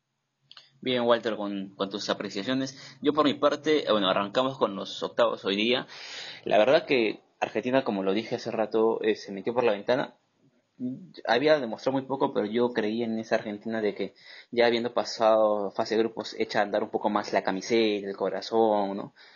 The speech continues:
Y por ahí tal vez podía aparecer Messi. Nada de eso ocurrió. Argentina fue, eh, perdón, Francia fue, eh, el cuadro que lo superó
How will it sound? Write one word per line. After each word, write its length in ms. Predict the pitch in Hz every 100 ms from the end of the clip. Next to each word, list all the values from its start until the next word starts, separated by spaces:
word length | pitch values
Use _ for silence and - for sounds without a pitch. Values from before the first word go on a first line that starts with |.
| -
Y 80 | -
por 160 | -
ahí 100 | 107
tal 120 | - 104
vez 100 | 107
podía 300 | 104 107 110
aparecer 340 | - 101 117
Messi. 460 | 120 117 120 - - -
Nada 400 | 107 107 113 104
de 60 | 101
eso 120 | 104
ocurrió. 420 | 101 101 104 107 - - - -
Argentina 560 | 107 - 95 104 110 104
fue, 380 | - 107 101 - - - _ _
eh, 160 | - 101
perdón, 300 | 110 104 92
Francia 340 | 107 107 - 101
fue, 600 | - 107 101 98 95 - _ _ _ _ _
eh, 420 | 110 101 98 98 -
el 140 | - 104
cuadro 320 | 107 101 104
que 80 | 101
lo 60 |
superó 500 | 101 104 104 101 -